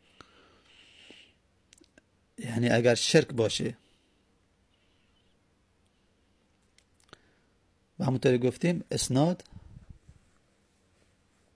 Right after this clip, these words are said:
ما داریم به غیر فاعل حقیقیش. گرفتاری ها رو خداوند متعال فاعل حقیقی که از بین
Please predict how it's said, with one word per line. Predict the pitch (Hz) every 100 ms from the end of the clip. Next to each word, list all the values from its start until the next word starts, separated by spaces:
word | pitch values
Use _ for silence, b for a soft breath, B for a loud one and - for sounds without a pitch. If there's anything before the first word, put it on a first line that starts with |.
| -
ما | 131
داریم | 131 131 151 135
به | 135 151
غیر | 127 120 123 139 151 156
فاعل | - 117 104 117 127 135 131 b b b b
حقیقیش. | - 113 117 110 117 104 - - b b b b b b b b 123
گرفتاری | 123 - 123 120
ها | 123 147
رو | 131 117 107 104 B B B -
خداوند | - 120 120 127 135
متعال | 127 123 123 120 175 170 131
فاعل | - 123 117
حقیقی | 113 113 120 113 120
که | -
از | 117 113
بین | 110 117 113